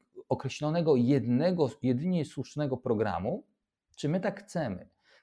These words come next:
Czy chcemy takie, takiej rzeczywistości? Być może są tacy, takie osoby, które takiego, takiej rzeczywistości by oczekiwały, ale zakładam, że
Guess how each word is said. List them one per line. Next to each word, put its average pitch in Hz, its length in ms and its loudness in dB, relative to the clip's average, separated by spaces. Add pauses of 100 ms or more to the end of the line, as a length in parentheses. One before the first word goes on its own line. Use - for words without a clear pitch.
(140)
Czy - 120 -2
chcemy 214 400 0
takie, 175 320 -2
takiej 190 360 0
rzeczywistości? 151 920 -4 (1000)
Być 135 200 4
może 123 280 2
są 160 240 -2
tacy, - 360 -2
takie 147 240 -2
osoby, 120 260 0
które 123 220 -4
takiego, 123 400 -2
takiej 123 400 -2
rzeczywistości 117 640 -10
by 120 100 -4
oczekiwały, 127 600 4 (140)
ale 139 540 2 (260)
zakładam, 151 680 -2
że 120 420 0